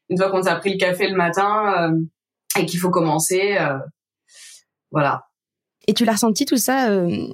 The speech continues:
Speaker 2: physiquement ? Je veux dire, comment ça se représentait dans ton corps quand tu partais le matin ?
Speaker 1: Boule au ventre.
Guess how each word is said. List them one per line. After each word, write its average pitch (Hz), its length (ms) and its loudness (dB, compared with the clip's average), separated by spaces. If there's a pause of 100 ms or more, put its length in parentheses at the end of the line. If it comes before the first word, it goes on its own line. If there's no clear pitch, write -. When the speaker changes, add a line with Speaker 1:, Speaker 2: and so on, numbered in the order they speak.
(580)
Speaker 2:
physiquement ? 214 640 2
Je 180 120 -4
veux 190 120 2
dire, 196 180 0
comment 247 160 2
ça 247 140 0
se - 80 -4
représentait 202 440 0
dans 214 120 0
ton 190 160 2
corps 214 200 -2
quand 185 120 0
tu - 120 -2
partais 214 360 0
le 214 60 4
matin ? 196 420 0 (1080)
Speaker 1:
Boule 196 240 0
au 190 80 2
ventre. - 520 -4